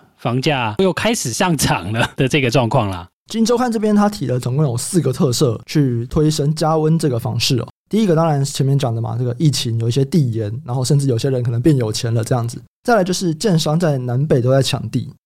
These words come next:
Speaker 2: 然后原物料也推升了嘛，所以这些建商也把这些原物料的价格上涨转嫁到他们的售价上面。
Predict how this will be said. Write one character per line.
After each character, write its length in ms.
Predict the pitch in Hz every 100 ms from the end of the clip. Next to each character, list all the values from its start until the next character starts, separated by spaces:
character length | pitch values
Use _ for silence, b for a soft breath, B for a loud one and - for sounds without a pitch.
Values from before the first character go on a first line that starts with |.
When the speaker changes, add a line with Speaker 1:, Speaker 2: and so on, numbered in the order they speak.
| -
Speaker 2:
然 100 | 123
后 220 | 135 127
原 120 | 127 135
物 140 | 151
料 160 | 160 120
也 60 |
推 180 | 117 135
升 200 | 131 127
了 60 | 120
嘛， 200 | - - -
所 220 | - 123
以 180 | 120 117
这 100 | 139
些 80 |
建 160 | 156 170
商 180 | 143 139
也 120 | 127
把 220 | 120 113 -
这 80 | 131
些 60 |
原 140 | 143 151
物 80 | 208
料 200 | 202 147
的 140 | 131
价 260 | 120 - 147
格 160 | 123
上 200 | 123 147
涨 220 | 120 117 117
转 200 | 113 113
嫁 160 | 147
到 120 | 139
他 80 | 131
们 80 | 131
的 80 | 120
售 160 | 123
价 140 | 120 117
上 160 | 123
面。 180 | 117 110